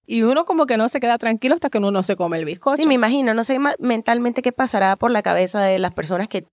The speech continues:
Speaker 2: sufren de eso, pero tiene que ser algo como que no pueden controlar.
Speaker 1: Ujú. Y hay muchos más detalles
Speaker 2: Sí.
Speaker 1: que yo dejé afuera de las cosas que le hizo a la muchacha que un poco asquerosa.
Speaker 2: Muy, muy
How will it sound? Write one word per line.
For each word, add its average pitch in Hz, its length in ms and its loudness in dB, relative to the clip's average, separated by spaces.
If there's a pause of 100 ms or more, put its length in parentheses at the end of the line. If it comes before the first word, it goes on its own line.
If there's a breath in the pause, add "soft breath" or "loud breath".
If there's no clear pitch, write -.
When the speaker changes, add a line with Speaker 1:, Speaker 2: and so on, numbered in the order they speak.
(140)
Speaker 2:
sufren 214 500 0
de 180 180 4
eso, 196 220 -2
pero 175 300 0
tiene 175 220 -4
que 208 100 -6
ser 196 160 0
algo 190 240 2
como 190 200 -2
que 175 100 -6
no 160 100 -4
pueden 160 200 -2
controlar. 175 540 -4
Speaker 1:
Ujú. 262 120 -6
Y 247 120 2
hay 240 120 2
muchos 339 260 2
más 277 220 2
detalles 233 580 0
Speaker 2:
Sí. - 180 -10
Speaker 1:
que 233 180 -2
yo 226 260 0
dejé 240 200 2
afuera 247 560 0 (560)
de 233 160 2
las 208 140 2
cosas 220 280 -4
que 233 160 -4
le 220 160 0
hizo 240 160 -2
a - 20 2
la 226 80 0
muchacha 214 400 -4
que 185 400 -8 (380)
un - 60 -20
poco 233 180 -2
asquerosa. 208 440 0
Speaker 2:
Muy, 220 460 0
muy 214 460 -4